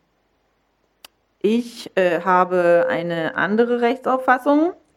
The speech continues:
aber ich habe nur eine Beratungsfunktion.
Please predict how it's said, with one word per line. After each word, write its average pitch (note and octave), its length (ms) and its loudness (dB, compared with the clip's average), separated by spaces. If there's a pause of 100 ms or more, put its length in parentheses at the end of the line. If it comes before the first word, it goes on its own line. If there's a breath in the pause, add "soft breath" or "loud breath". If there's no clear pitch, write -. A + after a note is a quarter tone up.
(440 soft breath)
aber F#3+ 320 2
ich E3+ 160 -2
habe F#3 240 2
nur F#3+ 180 0
eine F3+ 200 0
Beratungsfunktion. E3+ 960 -2